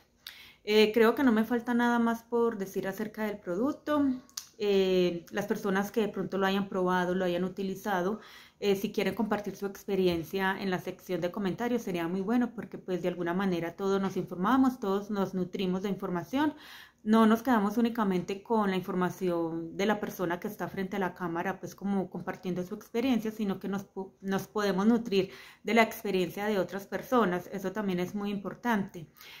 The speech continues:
Y no siendo más, me despido. Espero que este video haya sido útil, haya sido de su total agrado y que tengan un feliz y bendecido día. Bye.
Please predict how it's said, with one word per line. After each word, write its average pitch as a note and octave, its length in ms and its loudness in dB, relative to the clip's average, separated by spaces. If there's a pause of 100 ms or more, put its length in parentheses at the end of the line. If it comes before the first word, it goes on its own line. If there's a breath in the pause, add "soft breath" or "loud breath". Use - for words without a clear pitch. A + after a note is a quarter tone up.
(120)
Y G#3+ 100 2
no A3 140 6
siendo A3+ 240 6
más, A#3 160 6
me A#3 160 4
despido. C#4+ 440 -2
Espero G#3 380 -2
que G#3+ 240 -4
este F#3+ 300 -4
video F3+ 500 0
haya F3+ 280 0
sido F#3 420 0
útil, B3 420 4
haya F3+ 220 0
sido G3 200 -2
de G3 80 -2
su F#3+ 120 -4
total F3 300 -6
agrado B3+ 600 2 (400 loud breath)
y D4 240 0
que A#3 100 -2
tengan F#3 300 -2
un F3+ 140 0
feliz F3+ 320 -8
y F#3 40 -4
bendecido E3 520 -6
día. A#3 340 -4 (140)
Bye. A3+ 500 -8